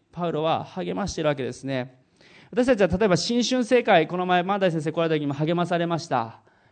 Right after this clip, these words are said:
えー、ユースキャンプの時にもユースの子たちがすごく多く帰られて、えー、洗礼を受けたり、またいろんな決断を受けていく姿を見ることができます。感謝です。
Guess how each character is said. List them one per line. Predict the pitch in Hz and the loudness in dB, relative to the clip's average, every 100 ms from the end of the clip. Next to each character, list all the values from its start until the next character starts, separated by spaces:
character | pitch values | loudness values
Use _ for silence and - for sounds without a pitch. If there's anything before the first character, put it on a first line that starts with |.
| _ | _
え | 135 139 135 135 135 | -4 -2 -2 -4 -2
ー、 | |
ユ | 170 | -2
ー | |
ス | 180 | -2
キ | - | 0
ャ | 185 | -2
ン | |
プ | 165 | 0
の | 156 | -2
時 | 151 | -2
に | 151 | -2
も | 151 | -2
ユ | 156 | -4
ー | |
ス | 147 | -4
の | 143 | -6
子 | 135 | -4
た | 135 | -6
ち | 135 | -2
が | 131 127 | 0 0
す | 117 147 | -2 -6
ご | 165 | -4
く | 156 | -2
多 | 156 | -2
く | 156 139 | -4 -12
帰 | 127 143 | -4 -2
ら | 143 143 | 2 0
れ | 139 | 0
て、 | 135 127 120 - | -2 0 -2 -4
え | 50 50 50 - - | -14 -14 -14 -16 -12
ー、 | |
洗 | 143 135 | -8 -6
礼 | 131 135 131 | -4 -4 -4
を | |
受 | 131 147 | -4 -6
け | 147 | -4
た | 143 | -2
り、 | 135 127 | -2 -4
ま | 127 | -4
た | 135 | -4
い | |
ろ | 131 | -4
ん | 139 | -4
な | 143 | -6
決 | 143 135 | -8 -8
断 | 143 | -10
を | 143 | -8
受 | 143 | -10
け | |
て | 135 | -10
い | |
く | 127 | -12
姿 | 143 135 131 | -10 -8 -6
を | 123 | -6
見 | 127 | -6
る | 139 | -6
こ | 135 | -6
と | 131 | -8
が | 123 | -8
で | 127 | -8
き | 135 | -10
ま | 127 120 | -8 -8
す。 | - _ _ | -10 _ _
感 | - 247 | -6 -4
謝 | 220 160 | -2 0
で | 127 | -2
す。 | - - | -4 -18